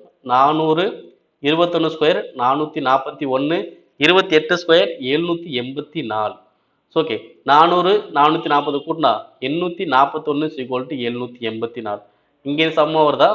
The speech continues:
வரல. அப்ப இதுவும் பித்தாகோரியன் மூன்றின் தொகுதி கிடையாது. அடுத்த option.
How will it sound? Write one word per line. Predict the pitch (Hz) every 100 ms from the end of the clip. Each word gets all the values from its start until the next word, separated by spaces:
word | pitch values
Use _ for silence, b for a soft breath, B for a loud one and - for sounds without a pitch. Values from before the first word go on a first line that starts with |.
| 151 110
வரல. | 107 110 107
அப்ப | 127 127
இதுவும் | 143 165
பித்தாகோரியன் | 123 135 135 120 117 160 123
மூன்றின் | 120 117 113
தொகுதி | 110 120 131 -
கிடையாது. | 110 107 104 104 - _ _ -
அடுத்த | 120 107 107
option. | 107 - -